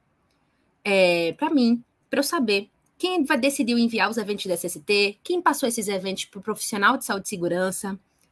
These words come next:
Coloquem pra mim no chat pra até saber de vocês. Porque isso tá sendo uma grande discussão na área.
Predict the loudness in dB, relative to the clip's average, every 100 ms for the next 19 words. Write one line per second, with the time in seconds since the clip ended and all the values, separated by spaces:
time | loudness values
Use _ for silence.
0 | 2 4 4 2 2 2 0 -2 -6 -8
1 | -10 -8 -6 -4 -2 -4 -4 -6 -6 -6
2 | -8 -12 _ _ -20 _ -6 -2 0 0
3 | 0 2 2 2 2 4 4 2 0 -2
4 | -2 -2 0 0 0 2 2 0 -4 -8